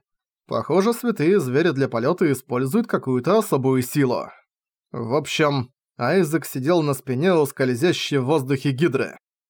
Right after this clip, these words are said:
"Я всё ещё не признаю!" Парень цеплялся за огромное тело гидры, закрывавшее обзор. Сильный ветер бил в лицо, а Айзек безустанно продолжал кричать. "Не признаю!"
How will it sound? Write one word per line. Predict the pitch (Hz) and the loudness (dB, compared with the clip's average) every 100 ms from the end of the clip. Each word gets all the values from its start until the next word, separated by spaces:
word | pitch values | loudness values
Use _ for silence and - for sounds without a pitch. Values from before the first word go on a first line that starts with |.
| _ _ _ - | _ _ _ -8
"Я | 131 190 208 | -2 0 0
всё | - 285 277 | 0 0 2
ещё | 196 - 277 | 0 2 0
не | 269 | 2
признаю!" | 214 269 240 247 294 311 269 180 135 113 - _ _ _ _ _ _ | 0 0 0 2 2 4 4 4 2 -2 -12 _ _ _ _ _ _
Парень | 143 190 190 | 0 2 2
цеплялся | - 135 131 185 165 139 | 0 -4 2 2 2 -2
за | 127 | -4
огромное | 127 139 165 143 127 | 0 0 2 0 0
тело | 165 139 | 2 0
гидры, | 117 165 180 139 | 0 0 2 0
закрывавшее | 131 139 143 147 - 135 120 | 0 0 2 0 0 -2 -2
обзор. | 123 151 185 113 _ _ _ _ | -2 0 0 -2 _ _ _ _
Сильный | - 269 240 185 151 | -8 0 2 2 2
ветер | 202 143 | 2 0
бил | 123 165 | 2 2
в | 127 | 2
лицо, | 123 - - 185 123 - _ _ | -2 -2 0 2 0 -8 _ _
а | - - | -4 -2
Айзек | 269 160 151 | -2 0 -2
безустанно | 127 131 131 - 233 190 143 | -2 -2 -2 0 0 2 0
продолжал | - 139 131 135 147 | 0 0 0 2 0
кричать. | 139 123 - 127 - - _ _ _ _ _ _ | 0 -4 -4 -4 -6 -18 _ _ _ _ _ _
"Не | 123 156 226 | -4 0 0
признаю!" | 208 277 202 214 320 339 240 151 110 | 0 0 2 2 4 4 4 4 0